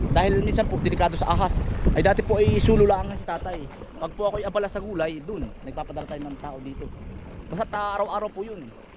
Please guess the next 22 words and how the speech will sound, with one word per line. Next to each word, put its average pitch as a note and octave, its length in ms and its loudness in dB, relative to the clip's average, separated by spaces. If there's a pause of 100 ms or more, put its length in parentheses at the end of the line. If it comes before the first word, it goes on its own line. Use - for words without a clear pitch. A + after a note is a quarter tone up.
(120)
Nag-, E3+ 240 -8
narami A#3+ 320 0
na B3+ 200 0
ang B3+ 80 -4
naman B3+ 200 0
kami B3 160 -2
ng B3 120 -4
tao B3 200 2
pag - 160 -6
nag-aani, G3+ 680 0 (800)
pag, D#3 200 0
ah, D#3 520 2
natanim. D#3+ 640 -2
Dun G3+ 160 -2
laang. A3+ 320 2 (160)
Basta A3+ 200 -2 (340)
pag G3 180 -2
wala A3 240 4
pong G#3+ 160 -8
ani F3+ 400 0
at - 140 -8
tanim, D3 320 0